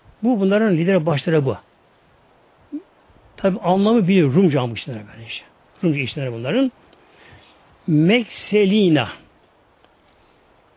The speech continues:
İkincisi Yemliha. Üçüncüsü Mislina. Hep çekiyor bunu. Mislina. Dördüncüsü Mernuş. Beşincisi Devrenuş.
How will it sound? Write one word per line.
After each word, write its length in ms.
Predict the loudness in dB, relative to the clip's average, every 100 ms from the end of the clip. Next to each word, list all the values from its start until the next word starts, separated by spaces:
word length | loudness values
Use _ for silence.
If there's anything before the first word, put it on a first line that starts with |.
| _
İkincisi 800 | 0 4 4 4 2 2 2 0 -10 _ -4
Yemliha. 1040 | -2 0 2 4 4 4 6 4 2 0 -4 _ _ _ _ _ _ _ _ -2
Üçüncüsü 760 | 2 4 4 2 2 2 2 -2 _ _ _ _
Mislina. 1000 | 2 4 4 4 2 -2 2 4 4 4
Hep 100 | 2
çekiyor 320 | 0 0 0
bunu. 140 | -2 -6 -2
Mislina. 680 | -2 0 0 2 2 2 0 _ _ 2
Dördüncüsü 640 | 4 4 2 2 2 2 -2 _ _ _ -4
Mernuş. 960 | 0 2 2 0 0 2 2 0 -8 -14 _ _ _ _ _ _ _
Beşincisi 800 | 0 2 4 2 2 0 0 0 -6 _ _ _ _ -10
Devrenuş. 1040 | -8 -4 0 2 2 2 4 2 0 -8